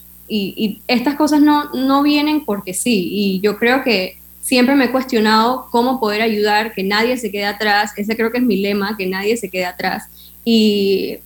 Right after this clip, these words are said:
para mí es una oportunidad muy especial poder participar y poder ayudar como miembro activo de la sociedad con mi arte. Eh, todo, todo lo que yo hago con mis esculturas viene de un sentimiento súper profundo,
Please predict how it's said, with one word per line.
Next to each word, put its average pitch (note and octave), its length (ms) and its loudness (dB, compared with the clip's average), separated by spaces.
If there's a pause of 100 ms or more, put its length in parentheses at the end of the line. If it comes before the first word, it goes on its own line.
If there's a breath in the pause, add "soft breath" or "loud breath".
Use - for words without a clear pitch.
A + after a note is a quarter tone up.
para A3+ 220 2
mí C4+ 420 2
es B3+ 100 -2
una C#4 180 2
oportunidad A3+ 600 0
muy C#4 180 2
especial A#3+ 720 -2
poder G#3 280 -2
participar A3 800 0
y A3+ 80 0
poder G3 280 -2
ayudar G#3+ 680 0 (280)
como G3 200 0
miembro G#3+ 360 4
activo A3+ 300 2
de B3 60 2
la A3 100 0
sociedad G3 640 -2 (320)
con G3+ 280 0
mi F#3+ 140 2
arte. G#3 540 0 (280 loud breath)
Eh, F3+ 380 -4 (300)
todo, A3 760 2
todo A3+ 260 2
lo A#3 180 0
que F#3+ 160 0
yo G3+ 180 0
hago A#3 240 2
con A#3 140 -2
mis G3 140 -2
esculturas G#3 540 0
viene A3 220 4
de B3 80 2
un A#3+ 80 2
sentimiento G#3 580 -2
súper A3+ 380 -2
profundo, G3+ 640 -2